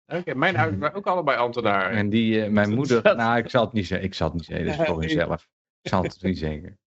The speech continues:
Speaker 2: voordat ze verketterd worden hier in de chat. <laughs>
Speaker 1: Mhm.
Speaker 4: Mijn pa zat bij de Belastingdienst al.
Speaker 3: Nou, hier, godverdomme, man.
Speaker 1: Nee,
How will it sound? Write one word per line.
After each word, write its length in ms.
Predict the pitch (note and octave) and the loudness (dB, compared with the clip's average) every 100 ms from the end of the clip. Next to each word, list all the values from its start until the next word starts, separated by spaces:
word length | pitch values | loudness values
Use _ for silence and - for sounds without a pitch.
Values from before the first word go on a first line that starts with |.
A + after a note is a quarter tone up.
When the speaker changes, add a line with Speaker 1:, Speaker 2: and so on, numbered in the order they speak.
| _ _ | _ _
Speaker 2:
voordat 240 | - F2+ | -2 -2
ze 120 | - | -2
verketterd 540 | E2 F2 G#2+ G#2 F#2 - | -8 -2 0 2 0 2
worden 280 | G2 G2 F#2+ | 2 2 2
hier 120 | G2 | 2
in 100 | F#2+ | 2
de 100 | F#2+ | 0
chat. 440 | G2+ G#2 G2+ - _ _ _ _ | 2 0 0 -6 _ _ _ _
<laughs> 460 | D#3 C3 C3 - - | -2 -2 -2 -10 -12
Speaker 1:
Mhm. 260 | A#2 G2 G2+ | -12 -8 -6
Speaker 4:
Mijn 280 | D3 D#3+ E3+ | -4 -4 -2
pa 240 | F#3+ F#3 F#3 | 0 2 0
zat 220 | - F#3 | -4 2
bij 140 | F#3+ | 2
de 80 | F3+ | 2
Belastingdienst 840 | F#3 G3 G3 - D#3+ C3 B2+ - | 2 4 2 0 0 0 -4 -4
al. 180 | B2+ B2 | -2 0
Speaker 3:
Nou, 240 | D3 D3+ D#3+ | 2 4 6
hier, 180 | G#4 E4+ | 4 4
godverdomme, 680 | - - D4 D#4 F4+ E4+ | 2 4 4 6 4 2
man. 180 | D#4 C4+ | 2 0
Speaker 1:
Nee, 200 | E3+ | -2